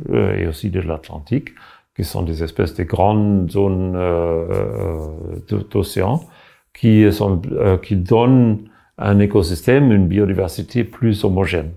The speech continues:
Euh, et, euh, cela, euh, s'est aggravé aussi par la surpêche, par la surutilisation que,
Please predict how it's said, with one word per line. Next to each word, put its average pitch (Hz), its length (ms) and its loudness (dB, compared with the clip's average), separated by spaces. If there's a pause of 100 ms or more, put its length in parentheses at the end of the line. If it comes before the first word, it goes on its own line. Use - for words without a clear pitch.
(500)
Euh, 90 540 2 (120)
et, 101 240 2
euh, 90 340 2 (140)
cela, 104 540 2
euh, 110 340 -4 (480)
s'est - 240 -8
aggravé 95 520 0
aussi 107 260 -4
par 95 160 -2
la 87 140 -4
surpêche, - 720 -4
par 87 140 -4
la 82 180 -6 (220)
surutilisation 95 960 -4
que, 87 300 -6